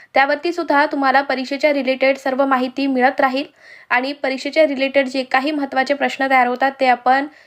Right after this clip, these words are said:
Instagram-च्या आयडीवरती टाकत असतो, तर लगेच तुम्ही त्याला फॉलो करून घ्या. त्याची लिंक डिस्क्रिप्शनमध्ये आहे.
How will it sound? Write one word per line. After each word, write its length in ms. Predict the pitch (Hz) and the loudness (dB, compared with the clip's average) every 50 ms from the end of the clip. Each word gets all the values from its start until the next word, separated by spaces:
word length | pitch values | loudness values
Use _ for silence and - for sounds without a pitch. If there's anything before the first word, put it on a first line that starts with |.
| _ - | _ -8
Instagram-च्या 680 | 254 269 254 - - 320 320 320 320 311 302 294 330 294 | -4 -4 -2 0 2 2 2 4 2 0 0 0 2 2
आयडीवरती 400 | 254 247 262 262 262 254 262 277 | 2 0 -2 -4 -6 -6 -6 -4
टाकत 320 | 269 254 233 - 269 262 | -4 -4 -2 -2 -2 -2
असतो, 320 | 277 262 - - 269 277 285 | -2 -4 -2 -2 -2 0 0
तर 200 | 285 277 269 285 | 0 -2 -2 -2
लगेच 380 | 302 277 233 233 285 294 - | 0 0 2 2 2 0 0
तुम्ही 180 | - 277 285 285 | -4 -6 -4 0
त्याला 200 | 277 262 247 254 | 0 2 2 2
फॉलो 300 | 269 - - 254 226 247 | 0 0 -2 -2 -2 -2
करून 260 | 247 - 254 262 269 277 | 0 0 0 0 2 2
घ्या. 140 | 277 294 370 - _ _ _ _ - - - _ | 2 2 0 -2 _ _ _ _ -20 -20 -8 _
त्याची 280 | - 247 262 - 330 320 | 0 0 2 2 4 4
लिंक 200 | 320 320 339 339 | 4 4 2 2
डिस्क्रिप्शनमध्ये 720 | 302 277 - - 285 277 - - 320 302 294 285 294 294 | 0 -2 -2 -2 -4 -2 0 0 0 0 0 0 2 2
आहे. 260 | 294 285 254 269 320 | 2 2 0 -2 -6